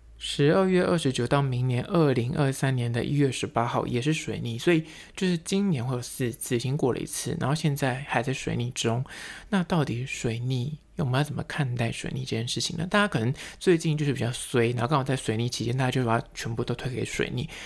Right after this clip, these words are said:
但是因为这一次，你知道水逆的体验，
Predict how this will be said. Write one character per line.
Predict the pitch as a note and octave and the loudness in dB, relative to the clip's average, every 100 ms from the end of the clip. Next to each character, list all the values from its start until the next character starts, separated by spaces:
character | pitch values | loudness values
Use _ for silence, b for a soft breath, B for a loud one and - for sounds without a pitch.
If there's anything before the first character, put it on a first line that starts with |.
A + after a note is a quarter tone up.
| B - | B 2
但 | G3+ D#3+ | 4 4
是 | - | 2
因 | D#3 E3+ | 2 4
为 | |
这 | D#3+ D#3 | 4 2
一 | B2 | 2
次， | - - C3+ - D#3+ - - | 0 0 2 2 -2 -6 -6
你 | - | -2
知 | A2+ | 0
道 | |
水 | B2+ - A#2+ | 0 -2 0
逆 | C#3 | 0
的 | C3+ - | -2 -6
体 | - - - | -8 -10 -6
验， | A#2 | -6